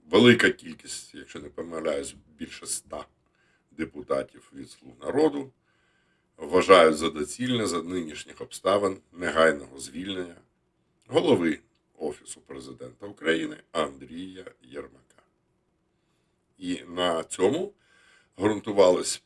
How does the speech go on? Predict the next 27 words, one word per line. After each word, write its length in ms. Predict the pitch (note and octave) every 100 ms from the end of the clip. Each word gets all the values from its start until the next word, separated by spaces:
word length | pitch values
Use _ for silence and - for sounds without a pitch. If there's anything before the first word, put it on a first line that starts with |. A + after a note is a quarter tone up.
| -
певні 300 | F#2+ E2+ E2
припущення 760 | - F2+ - B2+ - - F2+
та 180 | - E2+
очікування 760 | D#2+ - F2+ - E2 D#2+ D#2 D2+
і 100 | F#2+
в 60 | F2+
суспільстві, 840 | - E2+ - - E2 - - D2
і 440 | C#2+ - D2 D2 C#2
в 280 | - C#2+
засобах 500 | C#2+ E2 - - A2+
масової 360 | A#2 A#2 - A#2
інформації, 600 | A#2 A#2+ C3 D3 C#3 A2+
що 260 | - G2+ -
ось 380 | G2 F#2+ - - _ _ _ _
якраз 500 | - - E2 D#2 -
під 180 | _ _
час 480 | - - D2 - - _ _ _ _ _ -
зустрічі 720 | D#2+ G2+ F2 - D2 - C2
з, 280 | - - -
е, 320 | C#2+ B1+ - - - _ _ _
членами 480 | - G2 F2+ E2+ E2
фракції 540 | - D#2+ C#2 - -
«Слуга 300 | - - C#2
народу» 500 | D2+ E2 E2 - A#2+
Зеленський 680 | F2 F#2 G#2+ A2 - G#2 - -
і 140 | F#2
оголосить 680 | D#2+ D#2+ D#2 E2 F#2+ -